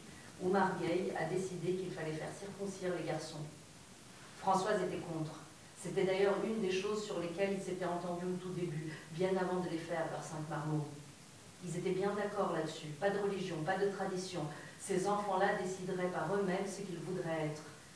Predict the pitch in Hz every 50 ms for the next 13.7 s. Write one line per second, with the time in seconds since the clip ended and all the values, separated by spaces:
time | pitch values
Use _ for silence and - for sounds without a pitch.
0 | - - - - - - - 170 170 - 202 208 202 190 180 180 180 185 175 175
1 | 175 175 175 175 175 - 180 180 170 170 165 165 156 165 160 196 196 185 - -
2 | 196 180 175 170 170 - - 175 165 156 202 202 202 190 180 185 196 - 214 -
3 | - 180 170 160 160 160 180 202 202 202 - - 185 175 156 151 175 175 175 165
4 | - 170 165 175 - 180 185 190 180 185 185 196 202 202 196 - - 202 202 196
5 | - 202 196 190 190 - - - - - - - - - - - - - - -
6 | - - - - - - - - 151 151 151 151 - 170 170 170 170 165 165 165
7 | 156 147 147 - - 151 147 143 135 131 135 - - - - 170 156 151 - 156
8 | 151 147 143 143 139 170 156 156 143 147 - - 156 147 147 143 - - - 156
9 | 143 - 135 135 139 - 147 147 151 - - - - - - - - - 185 190
10 | - - - - - - 196 190 202 202 - 202 196 202 202 196 - - 220 214
11 | 196 185 180 185 180 180 185 175 165 165 165 - 190 180 - 180 190 190 185 185
12 | 180 170 - - 180 - 170 170 165 175 165 165 165 165 180 170 170 170 175 180
13 | 180 170 151 156 165 165 165 - - - 202 208 202 202